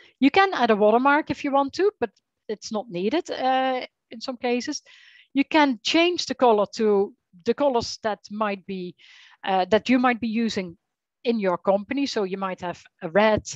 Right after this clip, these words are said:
uh, logo or a green logo, so you can change the color of the cover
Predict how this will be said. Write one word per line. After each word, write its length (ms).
uh, 300
logo 800
or 180
a 60
green 260
logo, 220
so 140
you 120
can 160
change 320
the 100
color 260
of 240
the 80
cover 420